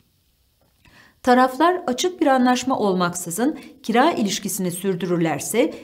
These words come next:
kira sözleşmesi belirsiz süreli sözleşmeye dönüşür. Kira sözleşmesi belirsiz süreli ise, yasal fesih dönemlerine ve fesih bildirim sürelerine uygun biçimde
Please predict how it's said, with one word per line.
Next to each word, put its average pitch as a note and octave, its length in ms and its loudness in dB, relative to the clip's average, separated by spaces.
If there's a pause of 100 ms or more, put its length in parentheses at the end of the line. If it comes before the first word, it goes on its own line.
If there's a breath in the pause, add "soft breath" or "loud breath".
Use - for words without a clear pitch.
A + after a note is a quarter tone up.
(140 loud breath)
kira C4+ 260 4
sözleşmesi F3 920 -2
belirsiz F#3 440 2
süreli G#3+ 400 -2
sözleşmeye B3+ 720 0
dönüşür. - 520 -8 (640 loud breath)
Kira D4+ 240 4
sözleşmesi G3+ 960 0
belirsiz F#3+ 480 0
süreli G3+ 400 0
ise, F#3 400 0 (220 loud breath)
yasal E4+ 420 2
fesih C#4+ 360 2
dönemlerine F3+ 880 0
ve F#3 140 2
fesih F#3+ 480 2
bildirim B3+ 380 0
sürelerine F3 500 0
uygun G3+ 460 0
biçimde C#3+ 560 -2